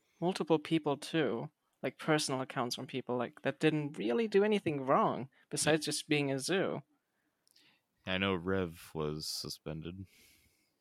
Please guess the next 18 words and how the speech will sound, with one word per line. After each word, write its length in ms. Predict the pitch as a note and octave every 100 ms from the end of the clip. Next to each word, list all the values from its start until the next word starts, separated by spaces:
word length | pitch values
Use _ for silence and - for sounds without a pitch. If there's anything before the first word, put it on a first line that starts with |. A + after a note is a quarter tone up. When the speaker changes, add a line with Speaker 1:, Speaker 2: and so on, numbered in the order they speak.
| _ -
Speaker 1:
Yeah. 360 | E3 D3+ D3+ D3 - _
Speaker 2:
Still 400 | - - G#2 F#2
is, 180 | E2+ D2+
I 100 | C#2+
believe. 420 | - D2+ E2 G#2+ - - _ _ _ _ _ _ _ _ _ _ _ _ _ _ _ _ _ _ _ _ _ _ _ _ _ _ _ _ _
Speaker 1:
Yeah, 540 | E3+ C#3+ C#3 C#3 C3+ C3+
I 80 | D#3+
don't 100 | G#3+
know 120 | A3+
too 140 | F#3 E3+
much 220 | D3+ -
about 180 | B2+ - -
that, 240 | B2+ C3
to 100 | -
be 80 | C#3+
honest. 420 | D3 D3 D3 - - _ _ _
Speaker 2:
Yeah. 140 | -
Speaker 1:
Though, 300 | D#3+ D#3+ D#3